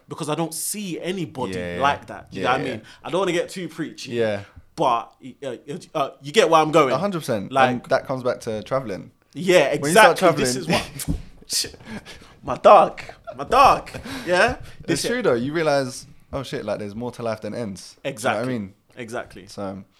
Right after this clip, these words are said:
Speaker 2: yeah, I, I completely agree with everything you just said.
Speaker 1: Yeah.
Speaker 2: I think you hit the nail on the head.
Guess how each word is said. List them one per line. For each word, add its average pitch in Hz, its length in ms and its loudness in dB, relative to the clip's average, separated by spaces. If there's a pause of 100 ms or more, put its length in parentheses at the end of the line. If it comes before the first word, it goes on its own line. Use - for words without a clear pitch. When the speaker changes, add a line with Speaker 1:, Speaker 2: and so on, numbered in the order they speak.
(340)
Speaker 2:
yeah, 95 200 -8 (200)
I, - 40 -16
I - 40 -14
completely 101 400 -16
agree 95 240 -14
with 95 140 -18 (460)
everything 98 260 -14
you 101 100 -12
just - 160 -16
said. - 220 -18 (180)
Speaker 1:
Yeah. 123 380 -6
Speaker 2:
I 101 40 -18
think 101 160 -14
you 95 40 -14
hit 95 100 -16
the 95 80 -12
nail 95 180 -12
on 95 100 -14
the 98 60 -14
head. 92 200 -16